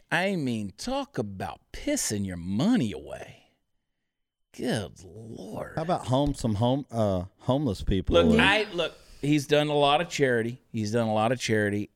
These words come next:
Speaker 1: I appreciate that he needs the tax write-off and, and stuff like that. But, okay, so he's starting a new initiative called the Bezos Earth Fund. Uh, it's, you know, it's gonna help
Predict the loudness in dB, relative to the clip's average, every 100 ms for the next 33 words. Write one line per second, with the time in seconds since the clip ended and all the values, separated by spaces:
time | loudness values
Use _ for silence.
0 | -2 0 2 0 0 2 2 2 0 0
1 | 0 -2 -4 -2 2 0 -2 -2 2 2
2 | 2 0 -2 -4 -6 -4 -4 -4 0 0
3 | 0 -2 -2 -2 -2 -4 _ _ _ _
4 | _ -10 0 4 4 4 0 _ _ _
5 | _ _ 0 2 2 0 0 2 2 0
6 | -2 -8 -2 2 2 0 2 4 4 2
7 | -2 -4 0 2 2 0 -2 -4 -6 -2
8 | -2 0 2 4 4 2 -2 -2 -2 0
9 | 0 -2 -8 -4 -2 -2 -2 -6 -10 _
10 | _ _ _ _ _ -4 0 0 0 -4
11 | -10 -6 -4 -4 -4 -2 0 2 2 0